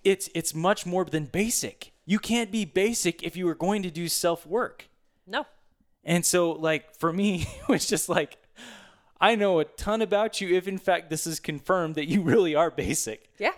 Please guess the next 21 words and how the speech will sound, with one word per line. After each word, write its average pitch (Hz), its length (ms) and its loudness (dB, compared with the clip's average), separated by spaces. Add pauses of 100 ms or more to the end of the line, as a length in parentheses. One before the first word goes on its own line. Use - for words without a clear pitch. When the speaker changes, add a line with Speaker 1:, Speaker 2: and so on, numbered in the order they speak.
(120)
Speaker 1:
And 147 160 -2
that 165 160 0
is 127 120 -6
not 147 240 -2
my 143 200 -4
type. 135 420 -2
And 151 180 -2
I 151 100 0
don't 165 180 -4
think 160 140 -8
that's 156 220 0
really 151 240 0
anybody's 151 440 -2
type 156 260 0
unless 139 280 -6
they're 139 120 0
basic 131 460 -2
as 120 120 -4
well. 117 280 0
And 120 160 -6
then, 139 180 -4